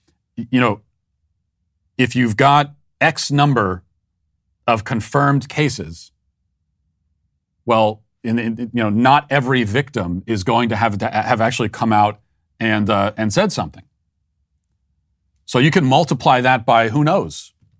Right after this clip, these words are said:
five, ten? When you factor in all of the victims, especially when the victims are children in a public school setting, you're going to have a large preponderance of, of victims who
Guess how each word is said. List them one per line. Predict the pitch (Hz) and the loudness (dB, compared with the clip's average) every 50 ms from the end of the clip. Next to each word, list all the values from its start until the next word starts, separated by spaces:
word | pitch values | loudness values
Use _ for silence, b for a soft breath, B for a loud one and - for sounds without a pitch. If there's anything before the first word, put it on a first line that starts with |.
| _ _ | _ _
five, | - - 98 101 113 139 156 156 135 - | -8 -4 0 0 0 0 0 -2 -6 -6
ten? | - 117 120 135 185 202 196 - _ _ _ _ _ _ _ _ _ _ _ _ _ _ _ _ _ _ _ _ _ _ _ _ _ _ _ _ _ _ _ _ _ - | -6 -4 -2 -2 -2 -2 -4 -6 _ _ _ _ _ _ _ _ _ _ _ _ _ _ _ _ _ _ _ _ _ _ _ _ _ _ _ _ _ _ _ _ _ -4
When | 120 123 | 0 0
you | 131 117 | 0 0
factor | - - 139 135 139 135 - 151 147 135 | 2 2 2 2 2 2 0 0 0 2
in | 135 131 | 2 0
all | 131 - 120 127 135 143 131 | 2 2 2 4 4 4 2
of | 117 113 | 0 0
the | 110 | 0
victims, | 120 139 131 127 117 | 0 0 0 -2 -4
especially | 110 104 - 160 160 - 165 143 | -4 -2 -2 -2 -2 0 0 0
when | 135 | 0
the | 123 | 0
victims | 110 127 123 - 143 127 107 | 0 -2 -2 0 0 0 -2
are | 104 85 | -2 -4
children | - - 127 139 131 156 185 175 | -4 -2 -2 -2 -2 -2 -4 -4
in | 123 104 | -2 -2
a | 92 | -2
public | - 123 120 120 | -2 -2 -2 -2
school | - 156 139 | -4 -6 -6
setting, | - 180 180 185 170 - _ _ _ _ _ _ _ _ _ _ _ _ _ _ _ _ _ _ _ _ _ _ _ _ _ _ _ _ _ _ _ - | -4 -6 -6 -6 -8 -10 _ _ _ _ _ _ _ _ _ _ _ _ _ _ _ _ _ _ _ _ _ _ _ _ _ _ _ _ _ _ _ -2
you're | 120 | 0
going | 131 147 139 | 2 2 2
to | 127 | 2
have | 135 135 127 | 2 2 2
a | 117 117 | 2 0
large | 107 110 117 123 135 151 147 143 143 123 110 104 117 - | 0 2 2 4 4 4 4 4 2 0 -2 -4 -6 -6
preponderance | - 123 120 131 127 120 107 107 104 98 95 92 - 104 | -6 -4 0 2 2 2 2 2 0 0 -2 -4 -4 -6
of, | 95 85 80 - | -6 -6 -8 -10
of | - 101 101 98 87 - - | -6 -4 -4 -4 -4 -6 -10
victims | 101 98 117 123 120 - 104 90 90 90 - - | -6 -4 -4 -4 -4 -6 -6 -4 -4 -6 -6 -4
who | - 101 101 98 104 - | -4 -2 -2 -2 -4 -8